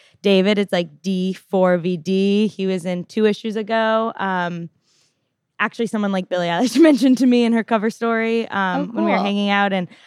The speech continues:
Speaker 1: I've been following him. He's a really great friend of mine now, and, um, I think he's gonna be huge. Um, I wrote Omar Apollo as one of his first digital cover stories years ago, and I'm a huge fan. Steve Lacy was on the cover,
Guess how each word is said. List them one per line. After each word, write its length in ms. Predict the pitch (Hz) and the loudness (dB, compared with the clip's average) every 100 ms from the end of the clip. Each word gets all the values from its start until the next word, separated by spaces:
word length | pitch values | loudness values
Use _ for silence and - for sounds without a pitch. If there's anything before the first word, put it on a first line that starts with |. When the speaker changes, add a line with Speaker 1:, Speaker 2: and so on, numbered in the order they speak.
| _ | _
Speaker 1:
I've 40 | 202 | -8
been 120 | 214 | -6
following 320 | 185 190 190 | -2 0 0
him. 260 | 175 202 202 | -2 0 0
He's 160 | 196 | -2
a 80 | 185 | -4
really 160 | 185 185 | -4 -2
great 180 | 185 - | -2 -4
friend 220 | 180 175 | -4 -4
of 60 | |
mine 180 | 170 175 | -4 -4
now, 260 | 175 170 175 | -2 -2 -2
and, 240 | 160 165 - | -4 -8 -8
um, 400 | 170 160 160 156 | -6 -6 -8 -10
I 60 | - | -6
think 140 | 202 | -2
he's 100 | 214 | -2
gonna 140 | 208 | -2
be 80 | 196 | -4
huge. 560 | 196 190 185 185 175 - _ _ _ - | -4 -4 -2 -4 -8 -16 _ _ _ -4
Um, 580 | 185 170 160 160 - - - | 0 0 -2 -6 -14 -12 -6
I 100 | 190 | -2
wrote 180 | 196 - | -2 -4
Omar 220 | 190 185 | -4 -6
Apollo 320 | 180 170 165 | -4 -4 -4
as 100 | 170 | -6
one 100 | 175 | -8
of 100 | 170 | -8
his 160 | 170 - | -10 -12
first 320 | 160 160 - | -16 -16 -14
digital 260 | 170 170 | -12 -12
cover 260 | 160 165 165 | -10 -10 -10
stories 320 | - 180 175 | -4 -4 -4
years 200 | 165 170 | -6 -8
ago, 300 | 175 180 175 | -4 0 0
and 140 | 170 170 | 0 -2
I'm 200 | 165 - | -4 -8
a 100 | _ | _
huge 280 | 185 175 - | -4 -4 -4
fan. 440 | 190 175 170 165 | -4 -2 -2 -4
Steve 240 | - 196 | -8 -8
Lacy 240 | 180 170 185 | -8 -8 -6
was 120 | 175 | -4
on 140 | 175 | -4
the 40 | 170 | -6
cover, 560 | - 175 175 170 170 | -6 -6 -2 -2 -2